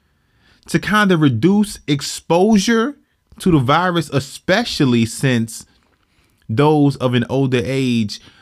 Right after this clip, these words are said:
with underlying health complications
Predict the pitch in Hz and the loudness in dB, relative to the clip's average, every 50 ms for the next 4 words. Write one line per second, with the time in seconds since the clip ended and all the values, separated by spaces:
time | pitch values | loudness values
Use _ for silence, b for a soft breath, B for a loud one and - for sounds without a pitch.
0 | b b 113 123 127 123 - - _ 131 139 143 139 135 131 131 135 131 131 127 | b b 0 0 0 0 -2 -6 _ -2 0 0 0 0 0 0 0 0 0 0
1 | 123 120 107 - - 135 131 131 127 123 - - - _ _ _ _ _ _ _ | -2 -4 -6 -6 -4 -4 -2 -2 -2 -4 -8 -14 -20 _ _ _ _ _ _ _
2 | _ _ _ - - - 147 143 143 139 127 - - - 151 151 143 - - 135 | _ _ _ -12 -8 -4 -4 -4 -4 -6 -8 -8 -6 -4 -4 -2 -4 -4 -4 -4
3 | 120 113 107 107 - - - - | -4 -2 -4 -6 -8 -12 -16 -20